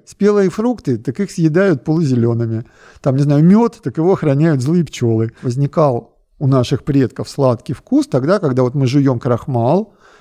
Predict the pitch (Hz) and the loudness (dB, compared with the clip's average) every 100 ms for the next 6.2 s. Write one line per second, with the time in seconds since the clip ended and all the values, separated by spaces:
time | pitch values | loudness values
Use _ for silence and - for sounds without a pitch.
0 | - 160 190 185 147 135 143 156 147 131 | -2 2 2 2 0 -2 -4 -2 -2 -4
1 | 156 135 123 - 120 117 127 139 123 113 | -4 -2 -4 -6 -6 -4 -4 -2 -2 -2
2 | - _ _ _ - 127 123 - 123 165 | -6 _ _ _ -2 0 0 -4 -2 -2
3 | 196 214 143 143 156 175 143 120 117 123 | -2 -2 0 0 2 2 2 0 0 0
4 | 123 110 107 117 - 123 117 - 120 - | 0 -4 -8 -10 -6 -8 -6 -10 -10 -6
5 | 254 - 135 135 143 120 110 - 127 170 | -6 -4 -4 -4 -6 -6 -8 -8 -6 -6
6 | - 113 | -8 -12